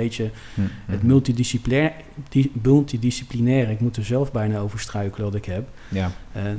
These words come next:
Speaker 1: het is niet alleen marketing, maar het is ook gewoon commercieel zijn. Je mag ook best een beetje,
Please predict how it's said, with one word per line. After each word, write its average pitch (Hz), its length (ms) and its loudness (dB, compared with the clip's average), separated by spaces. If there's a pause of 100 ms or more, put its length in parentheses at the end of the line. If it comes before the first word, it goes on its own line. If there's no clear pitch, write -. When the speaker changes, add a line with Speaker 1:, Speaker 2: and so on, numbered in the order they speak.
(140)
Speaker 1:
het 110 80 -2
is - 40 -10
niet 139 180 4
alleen 117 180 2
marketing, 110 520 0
maar 104 100 -2
het 107 80 -6
is - 120 -6
ook 117 100 -2
gewoon 110 180 -4
commercieel 110 460 -6
zijn. 104 320 -8
Je 110 60 -6
mag 110 200 -4
ook 117 80 -2
best 113 200 -2
een 113 80 -2
beetje, 110 360 -2